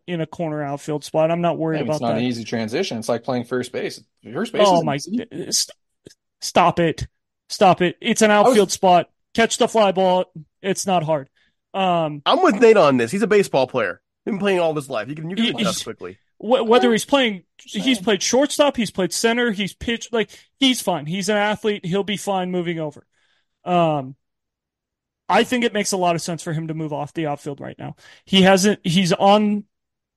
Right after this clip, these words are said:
Speaker 1: the cusp of being called injury prone from a lot of people over the last couple of years.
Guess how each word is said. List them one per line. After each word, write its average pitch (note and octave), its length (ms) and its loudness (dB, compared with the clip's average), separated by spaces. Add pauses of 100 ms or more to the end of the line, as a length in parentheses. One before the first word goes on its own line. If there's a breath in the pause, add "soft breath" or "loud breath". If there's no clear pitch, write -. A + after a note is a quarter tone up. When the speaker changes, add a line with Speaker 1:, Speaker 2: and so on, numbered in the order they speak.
(280)
Speaker 1:
the F3+ 500 2
cusp - 480 2
of F3+ 180 2
being G3 240 -4
called G3+ 340 0
injury G3 360 -4
prone F3 420 -4 (320)
from E3+ 340 -4
a E3+ 100 -6
lot E3 220 0
of E3+ 100 -2
people D#3+ 300 -8
over D3+ 140 -4
the D3+ 60 -6
last D3 200 -8
couple D#3 200 -10
of C#3+ 40 -6
years. D3+ 220 -8